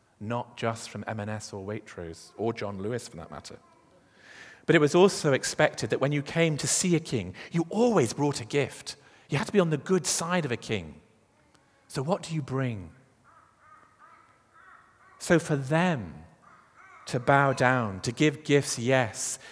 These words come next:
this would have been normal practice. But Matthew goes on to say this one thing they do.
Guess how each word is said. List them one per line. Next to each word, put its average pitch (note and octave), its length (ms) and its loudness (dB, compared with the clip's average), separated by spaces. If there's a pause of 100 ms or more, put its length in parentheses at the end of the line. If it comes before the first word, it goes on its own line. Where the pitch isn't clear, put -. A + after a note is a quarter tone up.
(140)
this F3 200 4
would E3 100 -2
have D#3 120 0
been C3+ 300 0
normal C#3+ 460 2
practice. - 880 -8 (1200)
But D3 160 -2
Matthew D#3+ 680 -2
goes G#2 320 -4
on F#2 240 -8
to - 120 -14
say G2 320 -8
this F#2+ 200 -12
one A2 440 -8
thing G#2 340 -10
they F#2 220 -12
do. F#2+ 320 -14